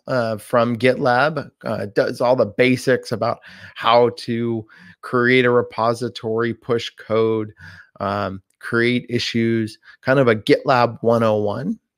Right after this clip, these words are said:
We've got a series on Git apps on our blog. Um, we talk through about how we build,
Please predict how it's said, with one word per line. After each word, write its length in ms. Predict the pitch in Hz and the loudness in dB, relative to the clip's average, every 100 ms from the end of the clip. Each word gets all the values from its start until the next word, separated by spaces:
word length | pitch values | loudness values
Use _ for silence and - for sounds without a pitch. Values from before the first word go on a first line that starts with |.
| _ _ _ _ _ _ - _ - - - | _ _ _ _ _ _ -20 _ -20 -10 -6
We've 140 | 131 | 2
got 140 | 143 | 4
a 60 | 131 | 4
series 440 | - 151 156 151 | 2 2 4 6
on 180 | 147 135 | 4 2
Git 260 | 120 135 131 | 4 4 4
apps 440 | 139 196 - - - | 2 -2 -6 -20 -8
on 160 | 131 120 | -2 0
our 140 | 113 | 0
blog. 580 | 110 117 113 110 151 - - - | 0 0 2 0 -2 -6 -12 -6
Um, 220 | 131 113 | -4 -2
we 80 | 107 | -4
talk 340 | - 123 113 - | -2 0 0 -4
through 300 | 120 127 135 | -2 0 2
about 200 | 117 - | 0 -2
how 280 | - 110 | -2 0
we 300 | 107 107 107 | 0 -2 -2
build, 580 | 104 127 117 117 117 107 | -2 2 4 4 2 -2